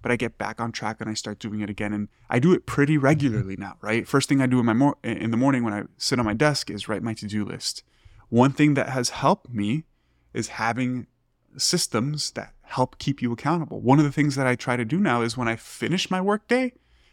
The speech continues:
I ha-, my desk is a whiteboard essentially. It's glass and you can write on it with, uh, dry erase mic-, markers, and I write on my desk, "Write your to-do list,"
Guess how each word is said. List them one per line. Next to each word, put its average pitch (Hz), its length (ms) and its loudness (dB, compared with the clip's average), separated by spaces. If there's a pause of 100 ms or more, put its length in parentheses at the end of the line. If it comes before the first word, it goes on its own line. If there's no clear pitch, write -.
(100)
I - 60 -2
ha-, 120 180 0
my 131 200 4
desk 123 440 0 (200)
is 120 120 -4
a 117 40 -2
whiteboard 113 440 0
essentially. 143 460 -2
It's 107 100 -8
glass 107 420 -2
and 117 80 -2
you 107 60 -2
can 107 140 -6
write 104 180 0
on 120 120 0
it 151 160 -4
with, - 380 -6
uh, 90 240 -8 (120)
dry 113 200 2
erase 113 260 2
mic-, 123 280 -4
markers, 135 520 0 (380)
and 123 180 2
I 123 120 2
write 113 300 2
on 123 140 -2
my 113 100 0
desk, 107 480 -2 (540)
"Write 113 680 4
your 113 440 4
to-do 113 520 2
list," - 520 -6